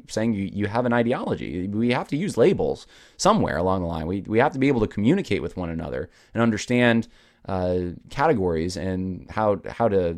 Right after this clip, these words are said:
um, understand what someone's beliefs are. So the, one of the, the issues that we've had is that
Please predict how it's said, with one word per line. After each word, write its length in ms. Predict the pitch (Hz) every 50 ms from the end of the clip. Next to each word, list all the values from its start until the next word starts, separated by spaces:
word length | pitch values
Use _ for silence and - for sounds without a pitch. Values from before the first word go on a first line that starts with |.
| - - -
um, 360 | - 92 85 82 80 80 -
understand 800 | - 107 104 95 92 - - - 107 104 101 101 92 87 87 - -
what 200 | - 107 107 -
someone's 240 | - 104 101 95 85
beliefs 420 | - 95 104 135 185 202 - -
are. 180 | - 60 50 -
So 320 | - - 107 101 95 90 _ _ _ - - - _ _ _ _ _ _ -
the, 140 | 117 107
one 220 | 110 135 143 185 220
of 100 | 214 151
the, 80 | 120
the 580 | 110 - 65 98 113 110 104 98 90 - - -
issues 340 | 156 180 - - 123 110 92
that 100 | 104 95
we've 140 | 104 98 -
had 420 | - - 143 143 117 95 90 -
is 200 | - 98 98 90
that 400 | - 101 95 92 92 90 - -